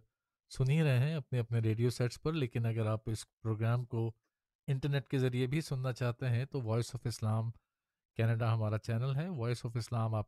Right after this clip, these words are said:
YouTube پہ سرچ کیجئے تو آپ کو یہ پروگرام براہ راست بھی سن سکتے ہیں، اور پچھلے تمام پروگرامز کی ریکارڈنگ بھی موجود ہے۔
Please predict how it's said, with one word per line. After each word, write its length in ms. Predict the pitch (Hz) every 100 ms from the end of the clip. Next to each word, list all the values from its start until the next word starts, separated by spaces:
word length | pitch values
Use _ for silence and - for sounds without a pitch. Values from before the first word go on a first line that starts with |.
| 110
YouTube 380 | 113 120 113
پہ 80 | -
سرچ 300 | 104 117 117
کیجئے 340 | - 123 127 135
تو 140 | 117
آپ 180 | 107 -
کو 80 | 110
یہ 100 | 107
پروگرام 440 | 107 101 104 104
براہ 220 | 101 104
راست 380 | 101 101 - -
بھی 120 | 131
سن 200 | 131 139
سکتے 300 | 131 131 147
ہیں، 120 | 147
اور 100 | 151
پچھلے 360 | 143 117 - 113 - _ _ _ _ _ _ _
تمام 300 | 123 120 123
پروگرامز 500 | 123 123 117 117 113
کی 100 | -
ریکارڈنگ 480 | 110 - 101 107 113
بھی 140 | 98
موجود 420 | 156 135 135 143 131
ہے۔ 140 | 143